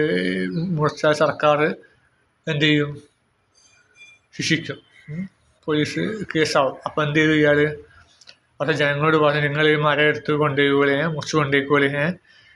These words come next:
ഞാൻ തീയിടും" എന്ന് പറയും. ഞാൻ തീ, തീ, തീ, തീയിട്ട് തരാൻ നിങ്ങൾ മുറിച്ച് കൊണ്ടേക്കോളും എന്ന്. അങ്ങനെ ജനങ്ങളൊക്കെ മുറിച്ചിട്ട്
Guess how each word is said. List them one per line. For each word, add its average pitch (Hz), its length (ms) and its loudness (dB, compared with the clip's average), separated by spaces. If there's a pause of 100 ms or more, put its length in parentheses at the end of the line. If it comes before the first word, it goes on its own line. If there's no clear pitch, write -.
(140)
ഞാൻ 143 260 -2
തീയിടും" 143 540 -2 (400)
എന്ന് 147 160 -4
പറയും. 135 260 0 (340)
ഞാൻ 160 220 0
തീ, 190 100 -2
തീ, 165 440 2 (120)
തീ, 180 60 -2 (120)
തീയിട്ട് 165 240 2
തരാൻ 156 200 2
നിങ്ങൾ 156 320 0 (500)
മുറിച്ച് 151 260 -8
കൊണ്ടേക്കോളും 143 520 0
എന്ന്. 139 180 -4
അങ്ങനെ 170 220 -2
ജനങ്ങളൊക്കെ 190 500 2
മുറിച്ചിട്ട് 185 580 0